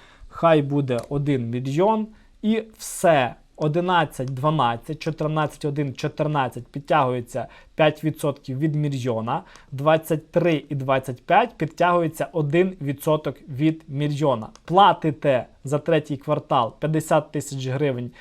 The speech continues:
е, єдиного податку, те, що в нас в чотирнадцятому рядку, е, і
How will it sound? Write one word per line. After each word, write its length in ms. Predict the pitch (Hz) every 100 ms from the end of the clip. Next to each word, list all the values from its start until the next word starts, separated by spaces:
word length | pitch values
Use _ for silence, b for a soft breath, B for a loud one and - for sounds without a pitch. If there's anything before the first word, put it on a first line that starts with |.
| B B B
е, 160 | 170 135
єдиного 420 | 139 156 156 131
податку, 500 | 127 135 123 127 -
те, 140 | 156 143
що 140 | -
в 20 |
нас 140 | 135 -
в 40 |
чотирнадцятому 760 | - 131 143 127 120 - 135 135
рядку, 440 | 139 - 220 247 B B B
е, 200 | 151 135 -
і 200 | 214